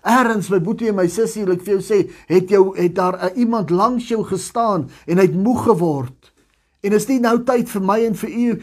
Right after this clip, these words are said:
u wat sterk is in die Here. We who are strong in the Lord now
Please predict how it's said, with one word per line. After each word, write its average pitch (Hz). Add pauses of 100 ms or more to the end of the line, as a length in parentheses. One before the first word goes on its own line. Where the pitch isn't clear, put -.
(160)
u 254
wat 208
sterk 254
is 202
in 202
die 190
Here. 202 (200)
We 240
who 226
are 208
strong 247
in 214
the 208
Lord 196
now 175